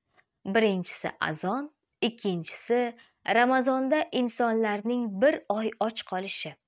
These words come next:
Mening islom haqidagi tasavvurim shu ikki hodisadangina iborat edi.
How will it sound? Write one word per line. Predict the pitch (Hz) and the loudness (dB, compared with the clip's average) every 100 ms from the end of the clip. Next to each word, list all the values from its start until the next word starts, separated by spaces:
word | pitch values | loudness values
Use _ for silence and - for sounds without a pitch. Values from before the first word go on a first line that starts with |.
| _ _ _ _ _ _ _ | _ _ _ _ _ _ _
Mening | - 208 240 254 254 247 - - | -2 2 4 4 2 -2 -12 -12
islom | - 226 - 294 359 | -4 -4 2 2 2
haqidagi | 339 311 294 285 294 | 0 0 4 4 2
tasavvurim | 311 254 - 254 214 220 233 320 226 - - - | 2 -2 2 0 2 2 4 2 0 -6 -20 -12
shu | - 311 - | 0 2 2
ikki | 247 226 - 359 | -2 -6 -2 -2
hodisadangina | - 285 254 269 269 233 294 311 262 247 | 2 2 4 2 2 2 2 2 2 0
iborat | - 214 220 240 233 165 | -2 0 0 0 -2 -6
edi. | 151 151 | -10 -10